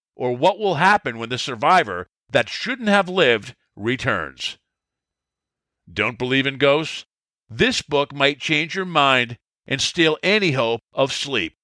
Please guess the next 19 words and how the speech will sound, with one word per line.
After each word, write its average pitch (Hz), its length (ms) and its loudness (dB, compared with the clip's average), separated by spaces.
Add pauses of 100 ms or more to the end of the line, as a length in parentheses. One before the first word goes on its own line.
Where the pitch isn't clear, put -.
(540)
The 147 200 4
Haunting 185 380 2
of 131 120 -2
Hartley 170 360 2
House 120 360 0 (260)
is 135 160 2
the 147 100 4
first 233 420 -6
book 226 200 0
in 190 60 0
a 185 80 -2
series 135 580 -2 (180)
and 160 180 0
is 160 160 0
free 247 360 -2
for 151 180 -4
K 196 280 2
U 185 160 -4
customers, 123 680 -2